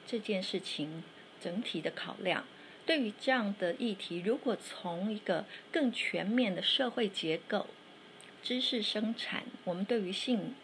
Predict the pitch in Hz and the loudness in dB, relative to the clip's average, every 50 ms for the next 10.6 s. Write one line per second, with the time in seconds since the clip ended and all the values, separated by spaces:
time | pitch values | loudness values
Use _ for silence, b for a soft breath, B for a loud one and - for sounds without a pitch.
0 | - - - - - 220 233 240 - - - 254 214 175 - - - 170 156 165 | -18 -18 -8 -2 0 0 0 0 -2 0 2 2 2 2 0 -4 -4 -4 0 0
1 | 165 165 170 185 - - - 226 208 196 175 165 - - - - 202 B B B | 0 0 0 -2 -6 -2 0 0 0 2 0 0 -2 -2 -2 -2 -4 B B B
2 | B B B B B B B B - - - - - 190 190 208 233 240 208 208 | B B B B B B B B -18 -16 -12 -4 0 0 2 4 4 4 4 2
3 | - - 202 208 214 220 - - - 160 - - B B B B B - - - | 2 2 2 2 2 0 -2 -4 -6 -6 -6 -6 B B B B B -20 -20 -20
4 | - - - - - 247 226 196 175 170 165 165 170 170 170 170 - 196 - - | -20 -20 -8 0 2 2 4 4 2 0 0 0 0 -2 -2 -2 -4 -4 -2 0
5 | - 262 262 262 - - - - 202 190 196 - - - - - - - 156 156 | 2 2 2 2 0 -4 -2 -2 -2 -2 -2 -4 -8 -6 -6 -6 -4 -2 -2 -2
6 | 160 160 170 180 B B B B B B - 262 254 - - - - 185 165 156 | -2 -4 -6 -8 B B B B B B 2 2 2 2 -2 -2 -2 0 0 -2
7 | - 185 196 - - - 302 277 240 240 - - 262 233 202 190 190 - - - | -2 -2 0 0 0 2 4 2 2 2 0 0 2 2 2 0 -2 0 0 0
8 | - - - 214 233 247 220 190 175 180 190 214 190 - - - - - - 175 | 0 2 2 4 4 4 4 2 0 2 2 4 4 4 2 -2 -8 -6 -2 -2
9 | 170 180 - - - - - - - - - - - - - - - - - - | -2 -2 -4 -6 2 2 4 4 4 0 -8 -12 -18 -20 -20 -20 -20 -20 -20 -20
10 | - - - - - - - - 285 240 202 | -20 -20 -20 -16 -10 -8 -2 2 2 2 2